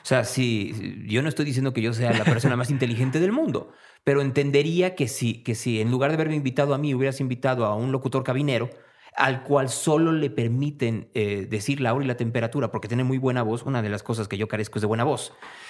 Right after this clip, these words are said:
Speaker 1: ¿no? Eh, hace muchísimos años, eh, estaban haciendo un cambio en una de las estaciones de radio en la que yo trabajaba. De hecho, se llamaba Rock ciento uno, igual que esto, y de ahí surgió todo lo que hoy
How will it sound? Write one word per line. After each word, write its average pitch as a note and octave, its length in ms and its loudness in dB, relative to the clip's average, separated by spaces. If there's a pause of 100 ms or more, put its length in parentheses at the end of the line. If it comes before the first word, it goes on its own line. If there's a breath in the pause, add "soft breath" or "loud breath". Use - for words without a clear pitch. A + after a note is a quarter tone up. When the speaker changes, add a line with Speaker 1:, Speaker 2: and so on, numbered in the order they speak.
Speaker 1:
¿no? C#3+ 260 0
Eh, G2 160 -2 (100)
hace A2 200 0
muchísimos B2 680 0
años, C3 440 -2
eh, G#2 540 0 (360 loud breath)
estaban D#3 320 2
haciendo C#3+ 220 0
un C#3+ 100 0
cambio B2+ 340 0
en A2 80 -2
una A2 100 0
de A2 60 0
las G#2 100 -4
estaciones A2 360 -2
de A2 40 -2
radio G#2 160 -2
en G2+ 60 -2
la F#2 100 -6
que G2+ 120 -4
yo G#2 100 -2
trabajaba. G#2 380 -2
De C3 140 0
hecho, E3+ 200 -4
se G#2+ 80 -6
llamaba G#2 240 0
Rock A2 160 -4
ciento G#2+ 300 -2
uno, A2 160 -2
igual F#2+ 180 -4
que A2 140 -6
esto, - 260 -8
y F2 80 -6
de F2+ 180 -4
ahí A2+ 380 -4
surgió A#2 400 0 (440 loud breath)
todo C#3 280 4
lo G#2+ 140 -2
que G#2 340 -4
hoy A#2+ 760 0